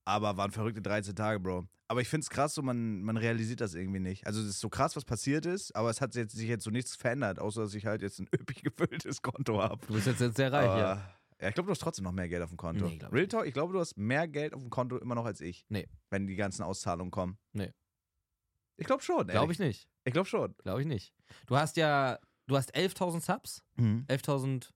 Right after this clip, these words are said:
Speaker 2: ja, ziemlich genau elftausend. Stand da grad noch. Elftausendsiebundsechzig oder so.
Speaker 1: Mhm.
Speaker 2: Äh,
Speaker 1: Was wieder gedroppt hat, elftausendachthundert, glaub ich.
Speaker 2: Ja, elftausend Subs mal zwei Komma acht.
Speaker 1: Wieso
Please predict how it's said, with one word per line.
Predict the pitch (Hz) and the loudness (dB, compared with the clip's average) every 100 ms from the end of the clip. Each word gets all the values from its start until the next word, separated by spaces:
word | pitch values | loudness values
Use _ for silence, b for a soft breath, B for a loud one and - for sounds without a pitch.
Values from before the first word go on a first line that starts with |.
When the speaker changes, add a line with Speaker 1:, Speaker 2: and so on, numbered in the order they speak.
| - | -4
Speaker 2:
ja, | 117 | -2
ziemlich | 143 143 | -2 0
genau | 135 | 2
elftausend. | 104 104 107 95 90 - _ _ _ _ _ _ _ _ | 2 0 0 -2 -4 -10 _ _ _ _ _ _ _ _
Stand | - 98 | -2 0
da | 92 | 0
grad | 90 | 0
noch. | 87 87 - | -2 -4 -4
Elftausendsiebundsechzig | 120 120 139 131 123 123 113 113 - 85 | -2 0 0 0 0 0 0 -2 -4 -4
oder | 90 | -4
so. | 85 85 - | -4 -6 2
Speaker 1:
Mhm. | 139 151 202 B B B _ | 4 4 0 B B B _
Speaker 2:
Äh, | 110 110 113 110 | 2 4 4 4
Speaker 1:
Was | 107 | 2
wieder | 123 | 2
gedroppt | 120 120 113 | 2 -2 -2
hat, | 110 | -2
elftausendachthundert, | 110 - 107 110 - 117 82 | -4 -4 -6 -4 -6 -6 -6
glaub | - 101 | -10 -10
ich. | 107 | -4
Speaker 2:
Ja, | 104 95 - | -2 -2 -6
elftausend | - 139 156 - 147 143 143 | -2 -2 -2 -2 0 0 -2
Subs | - 165 - - - B B B B | -2 -2 -2 -10 -12 B B B B
mal | 104 117 135 147 170 180 _ _ _ _ _ | 2 4 4 2 0 -4 _ _ _ _ _
zwei | - - 127 147 | -8 0 2 2
Komma | - 139 131 135 | 0 0 2 0
acht. | 185 - - _ _ _ _ _ _ _ _ _ _ _ _ _ _ _ _ _ _ _ - | -2 -10 -20 _ _ _ _ _ _ _ _ _ _ _ _ _ _ _ _ _ _ _ -16
Speaker 1:
Wieso | - 78 73 | -6 -4 -4